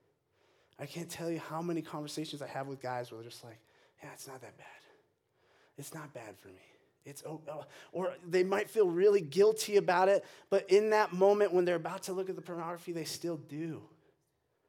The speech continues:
And I just wonder if the Spirit's being quenched. And I don't know.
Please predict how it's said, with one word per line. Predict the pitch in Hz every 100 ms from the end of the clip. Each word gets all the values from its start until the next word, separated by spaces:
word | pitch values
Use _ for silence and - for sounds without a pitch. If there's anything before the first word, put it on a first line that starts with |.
| _ _ _ _ _ _ _ -
And | 147
I | 147
just | 147 147 - _ _
wonder | 131 151 170 170 117 104 _ _ _ _ _ _ _ _
if | 127
the | -
Spirit's | - - 147 139
being | - 117
quenched. | - - 131 110 - - _ _ _ _ _ _ _ _ _ _ _ -
And | 123
I |
don't | 151 165
know. | 175